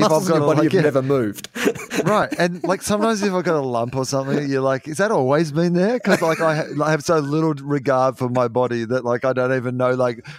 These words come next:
Speaker 1: like, I don't even, haven't checked out most of it. Like, I've just haven't read the manual. Whereas, like, The Rock,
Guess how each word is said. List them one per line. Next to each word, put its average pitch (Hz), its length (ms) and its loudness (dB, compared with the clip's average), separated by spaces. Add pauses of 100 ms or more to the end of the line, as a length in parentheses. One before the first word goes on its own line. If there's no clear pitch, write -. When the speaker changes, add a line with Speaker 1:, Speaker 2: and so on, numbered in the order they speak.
(260)
Speaker 1:
like, 151 300 0
I 165 60 4
don't 196 160 2
even, 170 200 -2
haven't 151 260 -2
checked 147 260 -2
out 127 200 0
most 120 240 -2
of 101 100 -2
it. 101 160 -4
Like, 135 140 0
I've 151 100 0
just 147 160 -4
haven't 151 220 0
read 131 160 0
the 123 80 -4
manual. 117 400 0 (460)
Whereas, 156 240 0
like, 151 160 0
The 151 80 -2
Rock, 151 340 0